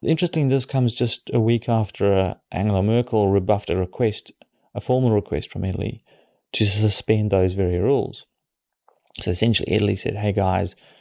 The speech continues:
you know, we got a problem here. We need to, we need to address this problem. Can you, you know, suspend those rules?" And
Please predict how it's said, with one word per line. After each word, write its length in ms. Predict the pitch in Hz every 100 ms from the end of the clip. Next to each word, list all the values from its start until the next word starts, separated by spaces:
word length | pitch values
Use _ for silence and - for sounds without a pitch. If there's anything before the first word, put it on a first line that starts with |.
| _ -
you 80 |
know, 40 | 92
we 100 | 113
got 100 | 110
a 40 |
problem 480 | - - 117 110 107
here. 240 | 98 92
We 200 | 90 101
need 140 | 117 117
to, 240 | 98 87 - -
we 80 | 107
need 160 | 120
to 100 | 95
address 400 | 87 85 85 107
this 120 | - -
problem. 320 | - 127 113
Can 180 | 101 95
you, 200 | 90 90 -
you 100 | 101
know, 120 | -
suspend 420 | - - - 98
those 140 | 95
rules?" 200 | 113 101 - - - - _
And 360 | 104 101 95